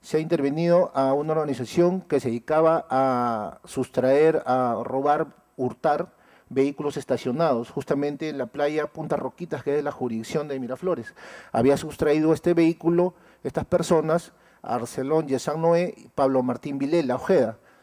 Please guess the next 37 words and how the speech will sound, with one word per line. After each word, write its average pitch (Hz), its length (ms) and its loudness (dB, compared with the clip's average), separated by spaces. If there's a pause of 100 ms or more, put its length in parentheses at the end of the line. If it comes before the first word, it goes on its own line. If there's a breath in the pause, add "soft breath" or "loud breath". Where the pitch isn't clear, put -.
(360 soft breath)
Habían 131 220 -4
sustraído 170 600 2
este 180 180 -2
vehículo 185 680 4 (220)
y 175 260 2
lo 147 120 6
habían, 143 500 2
eh, 120 600 -2 (100)
habían 143 360 0
solicitado 131 760 2
al 131 140 0
agra-, 151 200 2
había, 143 320 2
al 123 220 -2
propietario 156 520 -2
del 147 100 0
vehículo 147 300 0
la 131 80 4
suma 151 240 -6
de 151 80 -2
cuatro 123 300 -4
mil 147 180 -6
soles 156 280 0
por 123 200 -4
la 123 140 0
devolución 117 580 -2
de 143 80 -2
su 127 160 -8
vehículo. 117 500 -2 (280 soft breath)
Esto 120 120 -14
es 131 100 -8
una 131 100 0
extorsión, 127 500 0 (560 loud breath)
lográndose 151 760 -4 (320 soft breath)
recuperar 170 800 2
el 160 140 0
vehículo 175 560 4